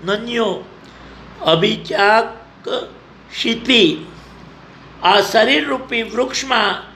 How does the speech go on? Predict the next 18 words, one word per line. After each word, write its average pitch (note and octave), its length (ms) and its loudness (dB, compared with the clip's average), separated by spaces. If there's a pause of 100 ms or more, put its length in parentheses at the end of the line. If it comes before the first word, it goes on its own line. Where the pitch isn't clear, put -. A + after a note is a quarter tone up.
(280)
બે C#4+ 200 4
પક્ષી B3+ 460 -4
બેઠા G#3 460 2
છે, F#3+ 400 -4 (640)
જીવ C#4+ 400 0
અને A#3 320 -2
શિવ. C#4+ 460 0 (560)
આ F#3+ 160 2
જીવરૂપી C4+ 760 -4
પક્ષી A3+ 760 -2 (320)
વિષયરૂપી B3+ 760 -4
ફળ F4 400 0
ખાય A3 340 -2
છે. A3+ 460 -2 (640)
અન્ય C4 420 -4
પીપલમ C#4 640 -6
સ્વાદુ A3+ 540 0
અતિ, G#3+ 640 0